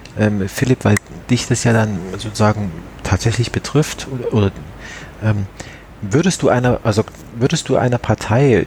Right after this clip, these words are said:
die von sich selber behauptet, also ich möchte regieren, die aber noch nicht mal in der Lage ist, konkret zu bestimmen, in dem Fall geht's, geht's um die Lehre, wie viel Lehrer wollen wir denn überhaupt haben? Also hättest du da Vertrauen, dass das passt? Also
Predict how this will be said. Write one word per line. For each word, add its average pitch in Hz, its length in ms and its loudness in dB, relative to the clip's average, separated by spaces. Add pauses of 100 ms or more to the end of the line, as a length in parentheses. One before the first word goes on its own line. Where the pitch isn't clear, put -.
die 107 80 -4
von 104 180 -2
sich 117 280 -2
selber 127 340 4
behauptet, 110 560 0
also 95 160 0
ich 101 160 -4
möchte 110 260 0
regieren, 104 460 2 (500)
die 76 120 4
aber 95 140 2
noch 101 140 2
nicht 113 200 0
mal 123 80 4
in 117 40 -2
der 117 80 4
Lage 107 300 4
ist, - 380 2 (120)
konkret - 500 0 (1160)
zu - 160 -2
bestimmen, 117 680 0 (360)
in 101 100 -2
dem 107 200 2
Fall 92 220 4
geht's, - 280 -2
geht's - 160 -2
um 101 80 -2
die 95 80 2
Lehre, 92 380 4
wie 90 80 0
viel 147 260 4
Lehrer 110 460 6
wollen 110 180 4
wir 123 60 4
denn 107 120 4
überhaupt 104 360 -2
haben? 110 140 2
Also 90 180 2 (500)
hättest 98 340 0
du 135 40 4
da 123 60 4
Vertrauen, 113 480 0
dass 110 160 0
das - 120 -6
passt? - 420 -2
Also 107 300 2